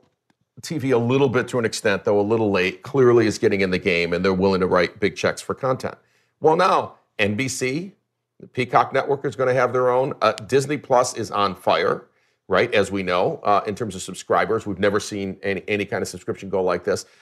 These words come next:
Uh, C B S, because of, uh, its Star Trek fan-, franchise and Picard and all that, is doing very well.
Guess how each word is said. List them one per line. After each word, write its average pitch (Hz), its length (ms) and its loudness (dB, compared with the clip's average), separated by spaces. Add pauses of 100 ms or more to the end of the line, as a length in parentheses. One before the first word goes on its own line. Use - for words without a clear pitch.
(160)
Uh, 107 140 4
C - 240 -4
B 127 160 0
S, 135 220 2
because 110 420 -2
of, 98 300 0
uh, 90 280 2
its 95 160 -6
Star 98 200 0
Trek 104 200 -6
fan-, 98 240 -4
franchise 104 760 -2
and 90 100 -4
Picard 95 380 -2
and 98 100 -4
all 87 140 0
that, 90 280 0
is 92 340 -6
doing 101 360 -4
very 90 200 2
well. 87 360 0